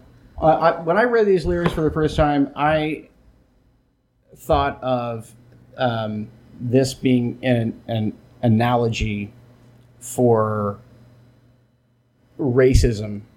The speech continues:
in the sixties and sort of tying into the civil rights movement.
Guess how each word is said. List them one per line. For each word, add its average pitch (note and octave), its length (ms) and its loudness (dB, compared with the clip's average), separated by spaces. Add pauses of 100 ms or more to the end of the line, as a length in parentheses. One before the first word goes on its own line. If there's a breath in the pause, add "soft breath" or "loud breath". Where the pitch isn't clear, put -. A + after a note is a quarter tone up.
(240)
in A#2+ 140 0
the G#2+ 100 -6
sixties G#2 720 -2 (920)
and G#2+ 440 -6 (1040)
sort A2 220 -2
of G2+ 60 -8
tying G#2+ 180 -2
into G2+ 120 -8
the G2+ 80 -6
civil G#2+ 220 -8
rights G2+ 300 -10
movement. G2+ 320 -14